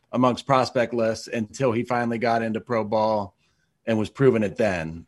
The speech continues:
Um, similar things have happened. They happened with, with Jared Kelenic, who I know is struggling terribly at, at the major league level, but people doubted him, uh,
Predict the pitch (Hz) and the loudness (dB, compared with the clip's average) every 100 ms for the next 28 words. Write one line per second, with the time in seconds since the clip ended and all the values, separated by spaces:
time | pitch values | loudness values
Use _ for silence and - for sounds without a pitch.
0 | 110 104 101 92 92 - _ _ _ _ | -4 -2 -2 -2 -6 -10 _ _ _ _
1 | _ _ _ _ _ - - 175 160 147 | _ _ _ _ _ -6 4 6 8 6
2 | 175 160 139 147 147 143 156 131 127 143 | 6 6 4 4 6 4 4 4 6 6
3 | 127 135 127 117 - - 123 104 139 123 | 4 4 2 0 -4 -2 -2 4 4 4
4 | 135 131 131 123 127 117 123 120 123 113 | 4 4 4 4 4 4 6 4 2 -2
5 | 107 151 123 120 113 110 - _ _ _ | -2 2 2 2 0 -2 -6 _ _ _
6 | _ - 151 139 127 120 117 117 127 139 | _ 4 6 8 8 6 4 2 4 4
7 | 117 117 120 117 120 117 101 - _ _ | 4 2 2 0 2 0 -2 -6 _ _
8 | _ _ _ _ _ _ _ - _ - | _ _ _ _ _ _ _ -20 _ 4
9 | 185 147 151 165 156 151 151 143 127 - | 6 8 8 8 8 8 8 4 0 -6
10 | - 131 123 | 0 4 4